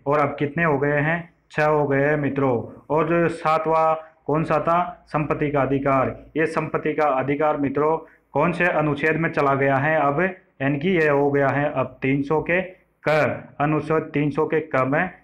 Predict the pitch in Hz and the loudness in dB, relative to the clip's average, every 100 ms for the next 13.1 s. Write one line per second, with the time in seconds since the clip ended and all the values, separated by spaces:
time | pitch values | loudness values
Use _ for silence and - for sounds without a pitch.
0 | _ 139 135 131 127 127 127 147 135 147 | _ -2 2 2 2 0 0 -2 -2 -2
1 | 143 147 139 123 131 131 - 131 143 131 | -2 -2 -4 -2 0 0 -4 -2 0 0
2 | 123 123 139 147 127 - 139 143 135 139 | -2 -2 0 0 -2 -2 -2 0 -2 -2
3 | 143 - 143 151 160 147 139 135 139 160 | -4 -2 -6 -2 0 2 0 0 0 0
4 | 170 - - - 160 - 165 170 170 170 | -4 -12 -14 -6 -4 0 -2 -2 -2 0
5 | 160 139 151 156 160 156 - _ - 139 | 0 0 -2 0 0 0 -6 _ -4 0
6 | 143 160 160 - _ _ - 156 165 165 | 2 0 -2 -8 _ _ -2 0 2 -2
7 | - 139 151 160 180 156 165 165 175 175 | -6 -2 0 0 0 0 0 0 0 0
8 | 151 151 147 160 151 160 165 170 - _ | -2 -2 0 -2 0 -2 -2 -4 -12 _
9 | 139 147 139 147 143 147 165 170 - 151 | -4 -2 0 0 0 0 0 -2 -6 -4
10 | 147 151 175 143 151 156 156 147 147 143 | -2 0 0 2 0 0 0 2 2 2
11 | 156 143 - 156 143 143 143 143 135 139 | 0 -2 -6 -4 0 0 0 -2 -2 -4
12 | 160 151 143 143 143 156 151 143 127 151 | -2 -2 -2 -4 -2 -2 0 0 0 -2